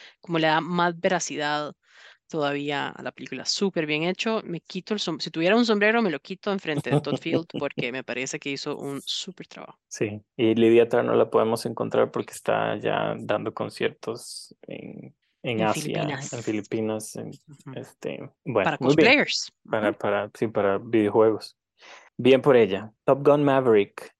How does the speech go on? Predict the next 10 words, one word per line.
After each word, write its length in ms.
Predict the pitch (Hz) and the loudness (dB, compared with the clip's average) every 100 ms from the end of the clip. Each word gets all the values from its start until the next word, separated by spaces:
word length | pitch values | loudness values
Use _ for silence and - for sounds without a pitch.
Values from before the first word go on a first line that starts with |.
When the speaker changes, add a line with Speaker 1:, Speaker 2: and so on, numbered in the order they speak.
| - | -4
Speaker 2:
eh, 1400 | 117 123 95 90 - 104 95 - - 110 98 80 - - | 0 0 0 -2 -4 -4 -4 -4 -6 -6 -6 -8 -8 -6
el, 600 | - 123 113 113 110 - - | 0 4 4 4 0 -2 0
por 120 | 117 | 2
lo 60 | 107 | 4
menos 260 | 110 120 | 2 0
en 100 | 127 | -2
Estados 320 | 123 123 123 | 2 2 2
Unidos, 300 | 123 123 135 | 2 0 2
el 100 | 123 | 2
fenómeno 800 | 110 107 107 113 120 120 117 - | 0 -2 -2 -2 -2 -2 -4 -8